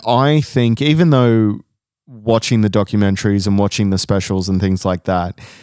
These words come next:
they all say, you know, "Oh, I think we had a serial killer on our hands. I think we had a serial killer on their hands." I don't think they thought this was serial crime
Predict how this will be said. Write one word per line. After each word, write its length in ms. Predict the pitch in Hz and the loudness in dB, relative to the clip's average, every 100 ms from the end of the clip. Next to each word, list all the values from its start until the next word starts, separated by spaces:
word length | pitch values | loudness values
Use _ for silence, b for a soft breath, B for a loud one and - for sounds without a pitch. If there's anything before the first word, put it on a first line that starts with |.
| B - | B 0
they 140 | 117 | 2
all 180 | 135 127 | 4 2
say, 240 | - 110 | 0 0
you 120 | 104 104 | 0 0
know, 200 | 98 85 | 0 0
"Oh, 240 | 131 135 | 2 2
I 100 | 95 | 0
think 200 | - 104 | 0 -2
we 80 | 101 | 0
had 160 | 104 104 | 0 -2
a 40 | |
serial 360 | - 127 120 107 | -2 0 0 0
killer 280 | 110 98 92 | -2 0 0
on 120 | 92 | -2
our 100 | 92 | -2
hands. 260 | 95 90 | -2 -2
I 100 | 98 | -4
think 180 | 95 107 | -2 -2
we 100 | 101 | -2
had 140 | 98 95 | -2 -2
a 60 | |
serial 360 | - 117 117 110 | -2 0 0 0
killer 240 | 101 98 | -2 -2
on 140 | 95 95 | 0 0
their 80 | 92 | -2
hands." 340 | 92 92 - B B B B B - | -2 -4 -6 B B B B B -4
I 160 | 113 147 | 0 2
don't 320 | 156 175 156 | 2 0 0
think 180 | 139 120 | -2 0
they 120 | 110 | -2
thought 240 | 101 110 107 | 0 -2 -2
this 220 | 107 110 | -4 -2
was 100 | 98 | -4
serial 480 | - 101 101 98 90 | -2 0 2 0 -2
crime 560 | - 98 95 113 143 | -2 -2 0 -2 -4